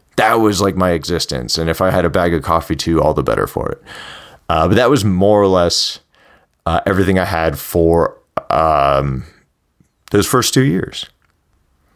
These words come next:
And I knew, so this is gonna sound fucked up, but, uh, I had an ailing family member, my, uh, aunt, who I had taken care of at the time, uh, since she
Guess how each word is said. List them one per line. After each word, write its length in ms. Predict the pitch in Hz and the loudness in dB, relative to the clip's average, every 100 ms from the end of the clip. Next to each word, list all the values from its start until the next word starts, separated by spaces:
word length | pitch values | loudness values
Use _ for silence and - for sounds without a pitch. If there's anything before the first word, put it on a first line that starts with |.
| _ _ _ _ - - - - | _ _ _ _ -20 -20 -20 -8
And 400 | 107 107 104 101 - | -2 2 2 2 0
I 140 | 101 | 0
knew, 520 | 107 117 135 139 131 - | 0 2 4 4 4 2
so 220 | - 110 | 2 2
this 220 | 117 127 | 2 0
is 80 | 123 | -2
gonna 160 | 117 | -2
sound 260 | 95 92 87 | 0 0 0
fucked 240 | 80 - | -2 -2
up, 200 | 76 67 - | -4 -4 -2
but, 320 | 95 76 - - - - _ 90 | 0 0 -2 -18 -20 -20 _ -2
uh, 180 | 87 - | 0 0
I 120 | 110 | 0
had 140 | 123 | 0
an 100 | 110 | 0
ailing 380 | - 95 95 92 | 0 2 2 0
family 380 | 87 110 110 92 | 0 0 0 0
member, 380 | 82 78 80 87 | 0 0 2 2
my, 480 | 82 80 78 76 71 - | 2 2 2 2 0 -2
uh, 300 | 71 65 - | -2 0 0
aunt, 400 | - 85 85 - | 2 2 2 -2
who 180 | 80 82 | -2 0
I 100 | 78 | 2
had 220 | 76 71 - _ - | 0 -2 -8 _ -4
taken 260 | 131 92 107 | 0 0 0
care 180 | 82 | 0
of 100 | 73 | 2
at 120 | 73 - | 0 -4
the 60 | |
time, 440 | - 69 69 95 110 _ - - _ _ - | -6 -4 -2 -4 -10 _ -20 -20 _ _ -6
uh, 320 | 73 71 69 73 | -2 2 0 0
since 300 | - 73 71 | -2 -2 -2
she 420 | - 78 76 71 | -2 0 2 0